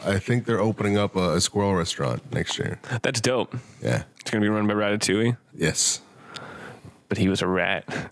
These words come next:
Speaker 2: There's no, no racism in the rodent world. <laughs> They accept each other as they are. It's beautiful.
Speaker 1: Exactly.
Speaker 2: We should,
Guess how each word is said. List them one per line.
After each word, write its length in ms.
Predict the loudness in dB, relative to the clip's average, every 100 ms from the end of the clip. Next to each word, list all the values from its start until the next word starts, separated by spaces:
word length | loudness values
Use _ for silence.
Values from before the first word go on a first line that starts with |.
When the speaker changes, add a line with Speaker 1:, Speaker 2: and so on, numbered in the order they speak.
| -6
Speaker 2:
There's 120 | -2
no, 180 | 0 0 -2 -4 0
no 120 | 2
racism 540 | 2 2 2 2 2
in 60 | 2
the 80 | 2
rodent 320 | 0 0 2
world. 320 | 2 0 -4 -12 -20 -20 -4 0
<laughs> 60 | 2 0 -6 -14 -6
They 140 | -2 0
accept 260 | 0 0
each 140 | 0 0
other 220 | 0 0
as 160 | 0
they 140 | 0 0
are. 200 | 0 0
It's 100 | -2
beautiful. 520 | -2 0 0 0 -2
Speaker 1:
Exactly. 520 | -4 0 2 0 0 0
Speaker 2:
We 120 | 2
should, 300 | 2 0